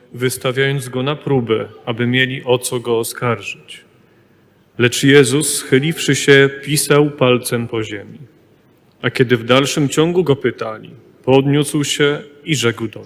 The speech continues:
nich: "Kto z was jest bez grzechu, niech pierwszy rzuci w nią kamieniem".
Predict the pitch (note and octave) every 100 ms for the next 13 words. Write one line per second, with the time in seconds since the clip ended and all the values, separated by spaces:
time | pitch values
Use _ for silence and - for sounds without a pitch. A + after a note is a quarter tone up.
0 | G2+ - - _ _ _ _ _ _ _
1 | _ _ _ - - A#2+ B2 B2 B2+ A#2+
2 | B2+ A#2 A#2 B2+ A#2+ A2+ B2 C3 - D3
3 | E3 D3+ C3 B2 A#2+ - - C3+ C3+ -
4 | C3+ A2+ A#2+ A#2 A2+ G#2+ G#2+ G#2+ - G#2+
5 | G2+ F#2